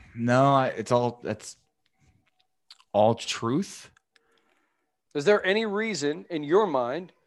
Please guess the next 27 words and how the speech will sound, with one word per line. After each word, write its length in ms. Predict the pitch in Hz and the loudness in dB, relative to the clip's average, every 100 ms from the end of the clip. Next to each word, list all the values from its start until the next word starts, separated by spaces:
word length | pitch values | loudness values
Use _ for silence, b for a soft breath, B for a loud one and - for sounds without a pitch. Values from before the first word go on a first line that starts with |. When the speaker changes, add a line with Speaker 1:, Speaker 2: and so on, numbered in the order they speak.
| _ | _
Speaker 2:
that 240 | 151 147 110 | -2 0 4
Dak 380 | - 190 170 - | 6 6 4 0
would 140 | 156 | -6
wanna 280 | 160 180 156 | -2 -2 -2
rush 520 | 131 175 190 175 - _ _ _ - | 2 4 6 4 -4 _ _ _ -4
to 120 | 175 | -2
the 100 | 160 | -2
table 640 | - 202 202 127 139 165 - _ _ _ _ _ _ | 0 4 4 2 -2 -4 -10 _ _ _ _ _ _
and 140 | 156 165 | -2 0
negotiate 600 | 160 143 175 165 170 160 | 0 0 -2 0 -2 -2
a 40 | |
new 180 | 156 170 | 0 0
long-term 460 | 160 165 160 170 156 | 2 0 0 -6 0
deal 240 | 180 165 | 2 2
in 60 | 151 | 2
the 80 | |
next 400 | 147 151 151 - _ _ _ - | 0 0 -2 -12 _ _ _ -6
week, 340 | 135 160 160 - _ _ _ | 0 0 0 -12 _ _ _
two 160 | - 170 | -2 0
weeks, 420 | 160 156 156 - _ _ | 2 -2 -4 -14 _ _
month, 600 | 120 123 147 160 156 - _ _ _ _ _ - | -12 0 2 2 -2 -20 _ _ _ _ _ 2
or 140 | 156 | 4
before 400 | 156 156 170 165 | 4 2 2 2
free 220 | 151 156 147 | 0 -2 0
agency 460 | 143 127 127 147 | 0 -4 -10 -8
even 240 | 135 123 117 | -8 -8 -10
begins? 460 | 110 98 90 - | -12 -14 -16 -20